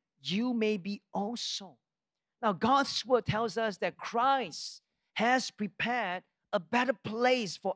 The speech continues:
us with him. There is eternity. Next gen, I want you, no matter how young you are today, I want you to know there is eternity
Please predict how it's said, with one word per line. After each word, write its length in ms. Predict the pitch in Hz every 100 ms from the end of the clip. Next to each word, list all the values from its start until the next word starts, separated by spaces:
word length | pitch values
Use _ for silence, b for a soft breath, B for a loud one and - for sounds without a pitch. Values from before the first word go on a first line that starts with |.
| -
us 320 | 214 214 - _ _ -
with 340 | 233 294 311
him. 380 | - 254 208 120 _ _ _ _ _ _ _ -
There 320 | 269 320 311
is 200 | 294 -
eternity. 920 | 254 - 247 302 339 311 302 254 156 _ _ _ _ _ -
Next 240 | 254 -
gen, 240 | - 277
I 60 | 269
want 280 | 254 269 -
you, 100 | 262
no 120 | 247
matter 180 | 240 254
how 220 | 208 254
young 220 | 226 247
you 160 | 233 226
are 160 | 220
today, 400 | 220 214 180 226
I 80 | 208
want 260 | 233 262 202
you 80 | 247
to 60 |
know 140 | 233 214
there 220 | 214 214
is 160 | 214
eternity 920 | 247 208 - 247 269 277 - 262 262